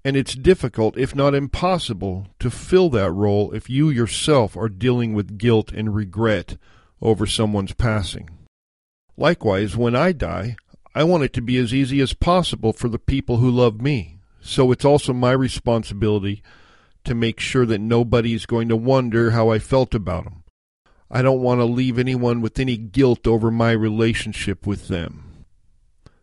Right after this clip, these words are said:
This episode might be uncomfortable for some of you.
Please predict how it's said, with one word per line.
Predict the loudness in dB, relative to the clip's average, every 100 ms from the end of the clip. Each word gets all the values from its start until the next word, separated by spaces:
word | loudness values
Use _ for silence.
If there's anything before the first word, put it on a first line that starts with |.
| -8
This | -4 0
episode | 0 0 -2 2 2 2 -2
might | -2 -2 0
be | 0
uncomfortable | 0 0 0 0 0 -2 -2 -4
for | -4 -4
some | -2 -2 -4
of | -4
you. | -6